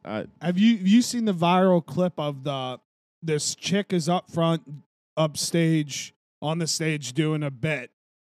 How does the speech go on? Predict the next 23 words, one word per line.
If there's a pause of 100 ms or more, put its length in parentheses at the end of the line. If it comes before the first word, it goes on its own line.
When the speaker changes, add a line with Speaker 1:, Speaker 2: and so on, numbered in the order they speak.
(280)
Speaker 2:
and
some
dude
in
the
back
gets
pissed, (520)
and
she
just
keeps
going, (100)
and
he (520)
chucks (500)
a
high
noon
at
her
on
stage.